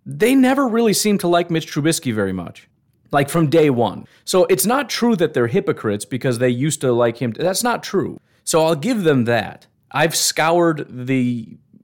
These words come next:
universe from top to bottom. I even went back to twenty seventeen and looked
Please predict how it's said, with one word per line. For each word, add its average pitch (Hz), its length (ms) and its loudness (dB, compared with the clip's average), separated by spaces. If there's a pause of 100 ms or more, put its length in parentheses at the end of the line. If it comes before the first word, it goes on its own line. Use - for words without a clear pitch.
(160)
universe 131 680 0
from 123 200 -4
top 139 260 -2
to 131 80 -4
bottom. 98 340 -2 (180)
I 151 120 0
even 175 200 2
went 151 220 2
back 143 240 0
to 131 80 -8
twenty 143 300 0
seventeen 123 720 -2 (420)
and 120 340 2
looked 143 380 0